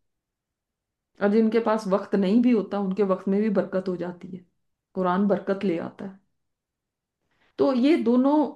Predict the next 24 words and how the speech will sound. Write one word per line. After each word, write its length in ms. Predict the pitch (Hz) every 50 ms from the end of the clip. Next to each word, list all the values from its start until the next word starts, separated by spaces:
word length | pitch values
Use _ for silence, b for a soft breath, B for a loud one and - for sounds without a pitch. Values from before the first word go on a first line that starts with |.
| - -
बहाने 320 | 220 240 233 214 214 214 220
छोड़ 240 | 214 - 185 151 147
दें, 180 | - - 160 - - _ _ _ _ _ _ _ _ _ _ _ _ _ _ _ _ _ _ _ _ _ - _ _ _ _ _ _ _ _ _ -
बस 140 | 214 285 - 208
ये 240 | 190 202 247 359
ज़रूर 360 | 330 - 247 208 202 208 208 208
करें 340 | 190 170 170 175 202 226 - _ _ _ _ _ _ _ _ _ _ -
कि 40 | 254
मुझे 240 | 233 247 226 254 233 - -
अगले 400 | 202 196 160 156 214 254 359 359 320
साल 380 | - - 202 180 - - 190 196 - _ _ _ _ _ _ _ _ _ _ _ _ _ _ _ -
इससे 400 | 269 269 - - - 294 285 285 214 185
बेहतर 460 | 202 208 208 202 - - 226 240 247
होने 380 | - 208 196 196 196 202 208 226
के 160 | 220 - 214
लिए 180 | 196 196 208 226 220
क्या 200 | - - 180 180 175
करना 300 | - 160 - - 156 156
है, 80 | 160 - _ _ _ _ _ _ _ _ _ _ _ _ - -
उसकी 260 | 226 226 - 285 277 277 -
प्लानिंग 520 | - 202 190 180 175 180 208 226 226 220 214
करें, 240 | 165 156 143 - - _ _ _ _ _ _ _ _ _ _ _ _ _ _ _ _ _ _ _ _ _ _ _ _ _ -
उसके 320 | 233 254 247 - - 269 240
लिए 340 | 226 220 220 240 247 254